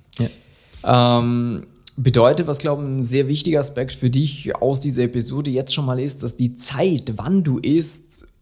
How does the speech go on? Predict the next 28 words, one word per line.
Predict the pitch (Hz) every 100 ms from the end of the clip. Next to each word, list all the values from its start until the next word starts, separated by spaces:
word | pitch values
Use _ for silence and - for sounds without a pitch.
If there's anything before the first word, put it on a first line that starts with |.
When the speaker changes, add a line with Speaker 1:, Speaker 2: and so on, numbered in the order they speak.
| _
Speaker 2:
eigentlich | 135 143 165 156 147
recht | 147 -
egal | 127 104 92 143 165
ist, | 160 170 - - - - - - _ _ - - -
beziehungsweise | 113 123 110
egal | 113 101 90 131
nicht, | 151
es | 143 117
muss | 147
zu | -
dir | 131 117
passen. | 139 - 117
Das | 110 139
ist, | 131
glaub | 120 101 -
ich, |
der | 117
springende | 117 - 123 117 113
Speaker 1:
Ja. | 147 151
Speaker 2:
Punkt. | 113 113 135
Du |
musst | 139 139
halt | 139
mal | 143
anschauen, | - 143 139 131 131 - - 135
für | 120 127
dich | 127 151
persönlich, | - 139 143 143 147 143 135